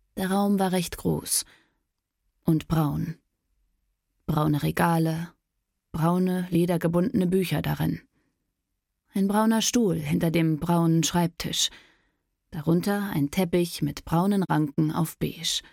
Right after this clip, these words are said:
Kein Farbtupfer sorgte hier für Ablenkung. Als wir eintraten, erwartete uns eine hochgewachsene Frau, die ein elegantes, dunkelblaues Kleid trug.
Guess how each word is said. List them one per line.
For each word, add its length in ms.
Kein 240
Farbtupfer 680
sorgte 320
hier 160
für 140
Ablenkung. 640
Als 240
wir 160
eintraten, 580
erwartete 560
uns 220
eine 280
hochgewachsene 680
Frau, 420
die 80
ein 140
elegantes, 840
dunkelblaues 680
Kleid 320
trug. 400